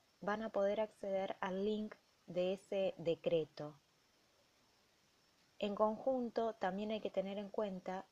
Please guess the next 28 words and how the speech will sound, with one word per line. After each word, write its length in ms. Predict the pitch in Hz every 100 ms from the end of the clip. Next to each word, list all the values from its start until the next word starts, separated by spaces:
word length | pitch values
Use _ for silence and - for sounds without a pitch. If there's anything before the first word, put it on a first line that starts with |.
| _
y 80 | 160
siempre 400 | - 196 190 196
a 60 |
mano, 420 | 196 208 185 185 -
la 180 | - 190
Ley 200 | 202 226
de 80 | 240
Identidad 440 | 220 185 180 175
de 100 | 180
Género. 580 | 175 - 160 151 147 151 - _ _ _ _ _ _ -
En 140 | 175
ese 380 | 196 - 214 196
documento 680 | 196 190 208 220 208 190 175
adjunto 680 | 165 165 - 202 190 180 165
a 120 | - 156
este 280 | 170 208
podcast 580 | 202 214 208 202 208 214 -
también 400 | 180 180 214 214
van 140 | 202
a 100 | 180
poder, 480 | - 190 196 196 214 - - - _
eh, 200 | - 165 -
acceder 640 | 175 - 202 208 202 185 -
al 280 | 175 185
link 280 | 214 208 208 - _ _
para, 480 | - 185 190 202 -
este, 640 | - 143 - - 151 143 147
visitar 720 | 165 165 185 165 214 196 202